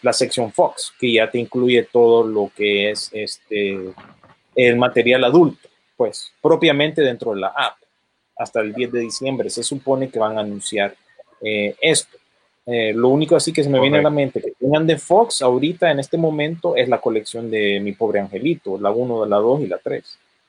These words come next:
Speaker 1: Y, y la
Speaker 2: Ujú.
Speaker 1: cuatro y la cinco, irónicamente, están en H B O Max.
Speaker 2: Y, y la vamos a ver en Noche de Gala también.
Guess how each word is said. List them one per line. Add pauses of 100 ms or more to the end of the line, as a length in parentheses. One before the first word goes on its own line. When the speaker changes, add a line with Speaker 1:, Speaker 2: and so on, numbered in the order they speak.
(420)
Speaker 1:
Y,
y
la
Speaker 2:
Ujú.
Speaker 1:
cuatro
y
la
cinco,
irónicamente,
están
en
H
B
O
Max. (140)
Speaker 2:
Y, (160)
y
la
vamos
a
ver
en
Noche
de
Gala
también.